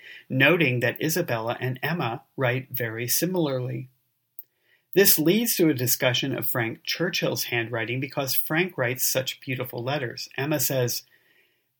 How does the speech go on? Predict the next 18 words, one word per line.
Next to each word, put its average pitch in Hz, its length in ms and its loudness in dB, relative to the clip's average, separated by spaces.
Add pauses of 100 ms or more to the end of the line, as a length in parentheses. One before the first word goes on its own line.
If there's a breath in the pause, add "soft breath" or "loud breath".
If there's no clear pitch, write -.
(140)
"Mister 226 360 2
Frank 143 360 -2
Churchill 123 600 -2
writes 139 380 0
one 139 240 -4
of 131 100 -8
the 127 60 -4
best 170 360 -2
gentleman's 135 540 -2
hands 120 460 -4
I 110 160 -8 (100)
ever 160 240 -2
saw." 139 540 -2 (1000)
"I 117 140 -2
do 147 260 -2
not 156 240 4
admire 127 500 0
it," 160 260 -2